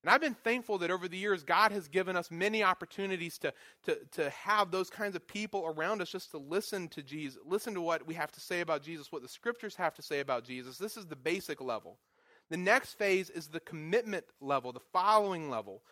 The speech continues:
where people really begin to live out what it means to follow after Jesus and to believe in him. And, and, and I would say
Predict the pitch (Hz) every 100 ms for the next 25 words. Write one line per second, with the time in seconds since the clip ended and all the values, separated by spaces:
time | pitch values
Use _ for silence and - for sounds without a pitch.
0 | - - 170 - 240 262 254 180 165 247
1 | 269 226 214 214 180 170 170 240 - _
2 | - 208 214 190 - - - 160 233 190
3 | 190 214 202 - 180 - 190 196 190 165
4 | - - - 175 - 156 165 151 135 160
5 | 151 151 139 135 151 175 139 117 110 107
6 | 98 95 _ _ _ 196 190 190 180 -
7 | - 170 156 190 226 202 - 196 208 240